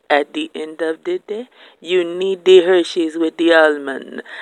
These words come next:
not the M and M and peanut. You know what I mean? Anyway, so at the end of the day, whatever it is that you are looking for, whatever it is that you are searching for,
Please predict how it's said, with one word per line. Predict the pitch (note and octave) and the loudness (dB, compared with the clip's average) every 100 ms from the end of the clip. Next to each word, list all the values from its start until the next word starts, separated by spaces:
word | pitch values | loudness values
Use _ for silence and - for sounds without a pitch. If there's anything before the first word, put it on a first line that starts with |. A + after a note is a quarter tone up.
| - | -8
not | D#3+ D#3 D#3 | -2 -2 -2
the | D3 D3+ | -4 -2
M | D#3 | 0
and | D#3 D3+ | -2 0
M | D#3 C#3+ C#3 C#3+ | -2 -2 -6 -8
and | D3+ | -8
peanut. | D3 F3 C3+ B2+ - - - | -10 -12 -10 -12 -16 -20 -14
You | D#3 | -10
know | D#3 D#3 | -4 0
what | D#3+ - | 0 0
I | F3 | -6
mean? | F3 F#3 A#3+ _ - - _ - | -6 -10 -12 _ -20 -20 _ -12
Anyway, | E3 D#3 D3 D3+ | -10 -8 -8 -10
so | - - | -8 -6
at | E3 - | -6 -8
the | - A3 | -10 -8
end | D4 | -8
of | F4 | -8
the | - | -6
day, | - - A3 _ _ _ _ _ _ _ _ - - | -6 -8 -16 _ _ _ _ _ _ _ _ -16 -10
whatever | E3 E3+ A3 | -6 -6 -4
it | C4+ | -6
is | A3 F3+ | -6 -8
that | F3 - | -10 -10
you | G#3 | -8
are | G3 | -8
looking | D#3+ - - C#3 | -10 -12 -18 -20
for, | D3+ - E3 A3+ - - - - - - - - - | -20 -12 -10 -10 -20 -20 -20 -20 -18 -20 -20 -20 -6
whatever | D#3+ D#3 D#3 | -4 -2 -4
it | F#3 F#3+ | -6 -6
is | G3 | -6
that | - - | -8 -16
you | A3 | -14
are | B3+ | -14
searching | - D#3+ C#3+ - D3+ | -16 -14 -14 -16 -18
for, | - D#3+ F3 | -16 -16 -16